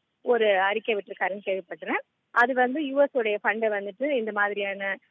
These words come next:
abortion related ஆக்டிவிட்டீஸை promote பண்றதுக்கு யூஸ் பண்ணக்கூடாது அப்படிங்கிற கருத்தை வந்துட்டு சொல்றதா சொல்றாங்க. அது உண்மையா இருந்ததுன்னா அது கொஞ்சம் வருத்தம் அளிக்கிறது.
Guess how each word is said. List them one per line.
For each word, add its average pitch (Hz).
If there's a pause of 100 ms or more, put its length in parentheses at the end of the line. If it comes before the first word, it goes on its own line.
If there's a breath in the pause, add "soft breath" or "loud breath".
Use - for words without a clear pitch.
(100)
abortion 240
related 214
ஆக்டிவிட்டீஸை 202 (120)
promote 220
பண்றதுக்கு 190
யூஸ் 240
பண்ணக்கூடாது 190
அப்படிங்கிற 196
கருத்தை 196
வந்துட்டு 190
சொல்றதா 190
சொல்றாங்க. 180 (240)
அது 262
உண்மையா 294
இருந்ததுன்னா 240
அது 240
கொஞ்சம் 208
வருத்தம் 196
அளிக்கிறது. 185